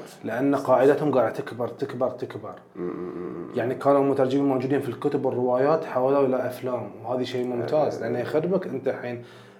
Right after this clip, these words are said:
Speaker 1: هو يع-، يعني أنت، أنت وين بتعرف أرجنتيني أو اللغة اللاتينية هناك؟
Speaker 2: وايد صعب.
Speaker 1: فهذه عنده، فيقدر ي-، ي-، يعطيك،
Speaker 2: صدق.
Speaker 1: يعطيك ذي
Speaker 2: صدق.
Speaker 1: الخدمة.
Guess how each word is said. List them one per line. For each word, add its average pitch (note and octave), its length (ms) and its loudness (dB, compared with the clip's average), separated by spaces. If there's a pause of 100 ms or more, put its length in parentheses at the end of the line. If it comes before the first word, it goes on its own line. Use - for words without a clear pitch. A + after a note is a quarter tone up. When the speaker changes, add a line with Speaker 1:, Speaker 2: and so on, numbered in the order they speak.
(160)
Speaker 1:
هو C#3+ 60 8
يع-، C#3+ 400 6
يعني C3+ 340 2
أنت، C3+ 160 -2 (260)
أنت B2+ 200 0
وين D#3+ 240 6
بتعرف C#3 320 4
أرجنتيني B2 800 0
أو A2+ 80 -6
اللغة A#2+ 220 0
اللاتينية A#2+ 640 2
هناك؟ A2 240 -8 (320)
Speaker 2:
وايد E2 180 -4
صعب. - 320 -12
Speaker 1:
فهذه C3+ 340 6
عنده، C#3+ 360 2
فيقدر B2 360 0
ي-، C#3 40 8
ي-، - 200 4
يعطيك، A#2+ 500 0
Speaker 2:
صدق. A2 120 -2
Speaker 1:
يعطيك C3+ 360 2
ذي C3 140 0
Speaker 2:
صدق. G2+ 100 2
Speaker 1:
الخدمة. C3 440 0